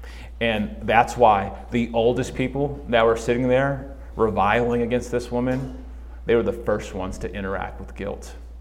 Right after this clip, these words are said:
And they walked away. And then it went from the older to the younger. And Jesus was left alone with the woman standing before them.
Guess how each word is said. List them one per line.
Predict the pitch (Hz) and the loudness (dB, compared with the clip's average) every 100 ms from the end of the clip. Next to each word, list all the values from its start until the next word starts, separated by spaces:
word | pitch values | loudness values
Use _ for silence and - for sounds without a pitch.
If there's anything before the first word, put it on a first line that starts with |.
| - | -12
And | 110 127 | -6 -2
they | 165 | 0
walked | 143 117 - | 2 2 0
away. | 107 104 104 - - - - - - - - - - - - - - - | -2 -2 -2 -6 -14 -16 -16 -16 -16 -16 -16 -16 -16 -16 -16 -16 -10 -2
And | 107 | 0
then | 104 | 2
it | 98 | 2
went | 95 92 | 0 -2
from | 95 | -4
the | 85 | 0
older | 87 101 107 117 - - - - - - | 2 4 2 0 -6 -12 -14 -14 -14 -10
to | 110 | -4
the | 113 | -4
younger. | 92 82 - - - - - - - - - - - - - - - - - - - | -4 -6 -8 -10 -12 -14 -16 -16 -16 -16 -16 -16 -14 -14 -14 -14 -14 -14 -14 -8 4
And | 123 117 | 4 4
Jesus | 104 131 143 151 | 4 4 4 2
was | - - | -2 -2
left | 101 98 101 - - | 0 2 2 0 -2
alone | 104 98 92 82 101 98 - - | 0 0 0 -2 -8 -12 -14 -8
with | 104 104 | -4 -2
the | |
woman | 110 104 92 90 101 | 0 0 -2 -4 -8
standing | - - 107 101 101 | -6 -2 0 0 -2
before | 98 104 98 | -2 0 0
them. | 95 92 | -2 -8